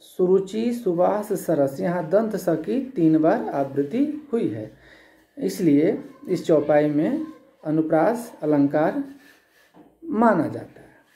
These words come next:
अब हम लोग अनुप्रास अलंकार के जो भेद हैं, उन पर विचार कर लेते हैं।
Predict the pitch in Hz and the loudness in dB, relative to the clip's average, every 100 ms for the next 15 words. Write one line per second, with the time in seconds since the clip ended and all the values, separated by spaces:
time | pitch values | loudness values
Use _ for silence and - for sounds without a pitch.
0 | _ _ _ _ _ _ _ 262 240 208 | _ _ _ _ _ _ _ 0 2 2
1 | 190 185 160 165 233 - - _ _ _ | 2 6 6 6 0 -8 -20 _ _ _
2 | - _ - 170 190 185 202 208 254 247 | -20 _ -8 -4 -4 2 4 4 2 0
3 | - 180 180 170 160 156 165 160 123 135 | -2 0 0 0 2 4 2 -2 -4 -2
4 | - 143 - _ _ 160 185 190 196 185 | -4 -6 -16 _ _ 0 4 4 4 2
5 | - 156 139 196 214 156 120 123 143 190 | 0 -6 0 6 6 4 -2 -6 -8 -8
6 | - _ _ _ _ _ _ - 214 214 | -14 _ _ _ _ _ _ -2 0 2
7 | 214 196 147 143 131 123 120 123 127 120 | 2 2 2 0 0 0 -4 -6 -4 -4
8 | 117 120 117 - | -6 -12 -14 -16